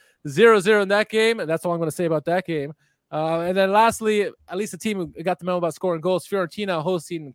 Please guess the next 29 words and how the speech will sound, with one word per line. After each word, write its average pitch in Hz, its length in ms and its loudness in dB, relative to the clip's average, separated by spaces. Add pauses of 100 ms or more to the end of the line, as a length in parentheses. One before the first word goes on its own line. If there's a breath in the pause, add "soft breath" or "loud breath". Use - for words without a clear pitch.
Cagliari. 185 540 -2 (420)
It 202 180 -2
was 202 280 2
a 185 220 0
Fiorentina 196 540 -4
show, 185 340 2
and 170 180 -2
it 202 80 -4
all, 226 160 0
it, 202 160 -6
you 175 280 -8
know, 156 100 -6 (400)
they 170 100 -10
pretty 277 200 -8
much - 160 -4
sealed 196 200 -4
the 170 60 -10
game 190 180 -4
in 190 80 -8
the 165 60 -4
first 185 240 -4
half, 185 180 -4
which 147 140 -12
we've 147 100 -10
seen 359 220 -8
a 196 60 -6
lot 165 200 -2
this 147 160 -10
season. 175 400 -10